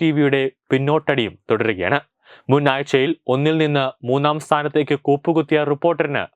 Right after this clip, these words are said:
പോയ ആഴ്ചയും മൂന്നാം സ്ഥാനത്ത് നിന്നും കരകയറാനായില്ല. ചാനൽ റേറ്റിംഗ് ഏജൻസിയായ ബ്രോഡ്കാസ്റ്റ് ഓഡിയൻസ്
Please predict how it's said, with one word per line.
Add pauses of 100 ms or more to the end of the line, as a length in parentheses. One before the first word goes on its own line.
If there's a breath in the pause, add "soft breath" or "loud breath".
(140)
പോയ
ആഴ്ചയും
മൂന്നാം
സ്ഥാനത്ത്
നിന്നും (120)
കരകയറാനായില്ല. (680 loud breath)
ചാനൽ
റേറ്റിംഗ്
ഏജൻസിയായ
ബ്രോഡ്കാസ്റ്റ് (160)
ഓഡിയൻസ്